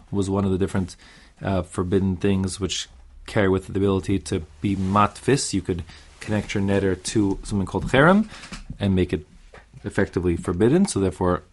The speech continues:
Reuven now says, "I am cherem to you, Shimon." So Shimon cannot get benefit from Reuven. And that's what the Mishnah says, "Hamudar asur." The target of that neder, namely Shimon in this case,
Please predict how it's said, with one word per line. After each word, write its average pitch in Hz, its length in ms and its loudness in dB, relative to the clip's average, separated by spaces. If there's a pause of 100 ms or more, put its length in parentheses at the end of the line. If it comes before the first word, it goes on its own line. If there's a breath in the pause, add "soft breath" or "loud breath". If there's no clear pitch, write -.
(180)
Reuven 101 300 4
now 90 180 0
says, 92 340 0 (100)
"I 98 140 -2
am 92 120 0
cherem 95 380 -2
to 98 100 -2
you, 104 160 4
Shimon." 156 300 2
So 101 120 -2
Shimon 104 260 0
cannot 101 340 -2
get 87 140 -2
benefit 92 340 0
from 90 260 -4
Reuven. 92 260 2
And - 720 -6
that's 95 140 -2
what - 20 -12
the 95 80 -4
Mishnah 87 200 -2
says, 156 300 4
"Hamudar 156 600 6
asur." 101 440 4 (540 soft breath)
The 101 360 2 (380)
target - 460 6
of 110 180 4
that 101 180 2
neder, 123 540 2
namely 90 260 -2
Shimon 113 280 2
in 95 80 2
this 87 160 -2
case, 156 340 2